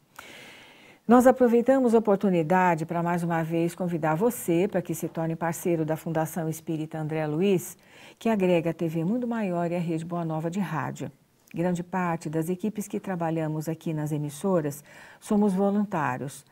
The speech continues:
porém a feal conta com equipes de profissionais que trabalham cotidianamente.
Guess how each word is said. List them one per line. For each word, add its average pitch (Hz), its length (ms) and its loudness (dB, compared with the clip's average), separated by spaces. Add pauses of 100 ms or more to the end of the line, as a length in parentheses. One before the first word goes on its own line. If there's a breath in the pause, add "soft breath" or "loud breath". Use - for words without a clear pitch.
(260 soft breath)
porém 156 320 -2
a 160 40 -2
feal 214 520 2 (280 loud breath)
conta 226 320 4
com 214 160 0
equipes 196 440 -2
de 190 80 -4
profissionais 175 800 -4
que 185 100 -6
trabalham 165 560 -2
cotidianamente. 160 1120 -2